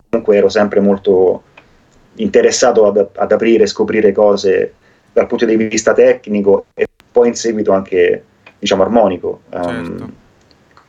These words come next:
Speaker 1: quindi poi da, dopo Giaco, che in realtà poi essendo partito da, da Harris, eh, avevo un precision bass, quindi il suono Giaco con il jazz l'ho capito solo molto dopo, quindi non mi trovavo in realtà troppo in sin-, troppo in sintonia con il suono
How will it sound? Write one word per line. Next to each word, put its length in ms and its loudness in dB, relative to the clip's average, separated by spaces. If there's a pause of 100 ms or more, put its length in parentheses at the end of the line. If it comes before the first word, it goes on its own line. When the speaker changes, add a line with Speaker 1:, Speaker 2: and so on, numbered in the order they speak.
Speaker 1:
quindi 240 0
poi 160 2
da, 120 2
dopo 360 0
Giaco, 480 2 (1000)
che 120 -8
in 40 -2
realtà 240 2
poi 140 2
essendo 340 0
partito 300 -2
da, 280 0 (600)
da 180 -2
Harris, 720 -2
eh, 380 -10 (200)
avevo 200 4
un 60 0
precision 420 -2
bass, 600 -4
quindi 200 0
il 100 -2
suono 300 0
Giaco 320 -4
con 160 -2
il 120 -2
jazz 400 2 (260)
l'ho 160 -2
capito 320 -2
solo 180 2
molto 300 0
dopo, 340 2
quindi 220 -8
non 100 -10
mi 80 -8
trovavo 400 2
in 80 -2 (200)
realtà 460 -2 (220)
troppo 280 -2
in 80 0
sin-, 420 -6
troppo 200 -2
in 60 0
sintonia 480 2
con 120 -2
il 120 -4
suono 640 0